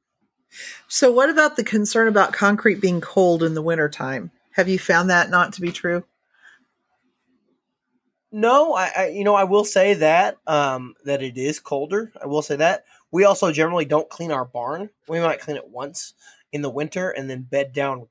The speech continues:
Speaker 2: really, really good, um, when we do that. Um, but yeah, I agree. One thing we also would do,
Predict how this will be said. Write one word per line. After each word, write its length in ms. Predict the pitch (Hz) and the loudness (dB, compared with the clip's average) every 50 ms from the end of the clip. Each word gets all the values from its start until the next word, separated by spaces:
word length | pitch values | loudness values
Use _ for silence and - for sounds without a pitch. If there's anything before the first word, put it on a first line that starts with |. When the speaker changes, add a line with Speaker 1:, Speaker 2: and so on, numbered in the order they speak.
| _ | _
Speaker 2:
really, 300 | 127 127 131 135 147 143 127 113 - _ | -6 -4 0 0 0 0 0 -4 -8 _
really 240 | 127 135 131 120 113 | -4 -4 -4 -4 -6
good, 500 | 107 - - 120 123 135 160 185 254 254 _ _ _ _ _ _ _ _ - | -12 -10 -6 -2 0 0 0 0 -2 -6 _ _ _ _ _ _ _ _ -4
um, 280 | 120 123 127 127 123 113 | 0 0 0 0 0 -2
when 160 | 135 135 135 | -2 -2 0
we 100 | 135 135 | 0 -2
do 200 | 123 139 156 165 | 0 0 0 0
that. 360 | 151 180 185 202 226 - - _ _ _ _ - | 2 2 2 2 2 0 -2 _ _ _ _ -4
Um, 340 | 139 139 135 131 123 127 123 | -2 0 0 0 -2 -2 -2
but 180 | 135 139 139 - | -2 -2 0 2
yeah, 180 | 151 170 160 | 2 4 4
I 80 | 156 170 | 4 2
agree. 280 | 170 151 143 147 151 | 0 0 0 -2 0
One 220 | 139 127 151 170 202 | 0 0 0 0 0
thing 180 | 226 208 170 | 0 0 2
we 100 | 160 147 | 2 4
also 340 | 135 131 143 156 - - 180 165 | 4 4 4 4 4 2 2 2
would 180 | 156 139 135 | 2 0 0
do, 320 | 123 135 131 127 127 123 | 0 0 0 2 0 -2